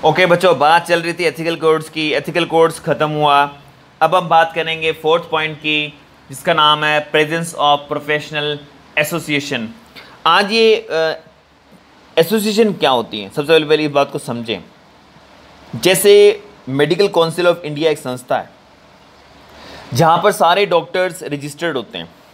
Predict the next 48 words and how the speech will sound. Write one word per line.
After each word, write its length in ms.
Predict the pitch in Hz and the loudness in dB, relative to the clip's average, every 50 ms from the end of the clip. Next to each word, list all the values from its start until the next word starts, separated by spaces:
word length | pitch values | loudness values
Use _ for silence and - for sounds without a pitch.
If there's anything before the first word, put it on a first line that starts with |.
| _ - - _ _ - - - - - - - | _ -20 -20 _ _ -20 -20 -20 -20 -20 -14 -14
Bar 320 | 120 113 156 156 180 214 226 | -4 0 2 2 4 2 2
काउंसिल 340 | 220 226 233 226 220 226 | 2 0 -2 -2 -2 -2
of 140 | 233 233 214 | -2 -2 -2
इंडिया 280 | 202 190 190 202 208 208 | -4 -6 -2 0 0 2
है, 560 | 196 196 196 190 190 196 190 165 - - 131 | 2 2 2 0 0 -2 -4 -6 -10 -14 -10
जहाँ 220 | 127 151 147 151 | -4 0 0 0
पर 220 | 156 - 160 165 170 | 2 0 0 -2 0
भी 340 | 165 175 175 180 180 180 165 | -2 -2 -2 -2 -4 -6 -8
सारे 340 | 147 - 160 151 156 160 | -2 2 2 4 4 4
लोग 220 | 160 156 156 160 156 143 | 4 4 2 2 2 0
registered 380 | 135 135 135 - 156 151 143 147 | 0 -2 -2 -2 -2 -2 0 -2
होते 180 | 131 113 139 | -2 -4 -6
हैं, 80 | 135 135 | -6 -4
जो 80 | 135 | -4
लॉयर 320 | 131 123 113 110 120 127 131 | 0 2 4 4 4 4 4
होते 220 | 127 123 - 127 | 2 0 -2 -8
हैं। 220 | 123 123 127 135 - - _ _ _ _ _ _ _ - - - - _ | -8 -8 -10 -14 -18 -20 _ _ _ _ _ _ _ -20 -20 -20 -4 _
तो 60 | 214 | -4
profession 580 | 214 220 208 185 - - - 294 285 285 240 233 | -4 -2 -4 -4 -4 0 -2 -2 0 0 -2 -2
में 180 | 240 247 254 247 | 0 -2 -2 0
तो 100 | 247 233 | 2 2
ऐसी 200 | 214 - 226 220 | 2 2 -2 -6
संस्थाएं 520 | 185 190 185 175 170 - - 190 196 196 | -8 -8 -8 -8 -8 -6 -4 -4 -4 -4
हैं, 260 | 185 190 190 190 175 | -4 -4 -4 -4 -6
सीए 360 | 151 - - 170 185 190 202 | -8 -10 -10 -4 0 0 0
के 140 | 202 202 202 | 2 2 0
भी 180 | 196 196 202 190 | 0 2 2 2
है, 80 | 190 | 2
आपको 200 | - - 160 185 | 2 2 -2 -4
पता 200 | 175 214 - 175 | -6 -4 -4 -4
है, 160 | 175 170 165 156 | -4 -4 -4 -6
Institute 280 | - - 156 165 160 | -8 -6 -4 -4 -4
of 80 | - - | 0 0
Chartered 280 | 135 131 127 139 131 | 0 2 2 0 0
Account 240 | 143 147 143 147 143 | 0 -2 -2 -2 -2
of 100 | 143 143 | -2 -2
India, 280 | 147 151 151 156 160 160 - - - - _ _ _ _ _ _ _ _ _ _ _ _ - - _ _ _ - - 113 | 0 4 4 4 4 2 -2 -8 -20 -20 _ _ _ _ _ _ _ _ _ _ _ _ -20 -20 _ _ _ -16 -12 -10
वो 300 | 120 113 120 139 180 196 | -8 -4 0 2 2 2
संस्था 480 | 196 165 151 143 139 - - 160 180 | 2 0 0 -2 -2 -2 0 0 0
जो 200 | 180 156 165 151 - | 0 -2 -4 -2 0
आपको 260 | 127 131 127 - 151 | -2 -2 0 -2 -4
ये 40 | 160 | -4
certificate 600 | - - 117 110 113 120 113 - 123 143 151 147 131 | -2 -4 -6 -6 -6 -10 -10 -10 -8 -6 -8 -4 0
जारी 240 | 127 110 110 120 | 2 2 2 2
करती 340 | 113 - 113 110 107 117 135 | -2 -4 -6 -6 -4 -6 -4
है, 200 | 147 147 135 123 | -4 -4 -4 -4
"You 160 | 131 139 147 | -4 -6 -4
are 260 | - - 117 117 131 | -2 0 0 0 0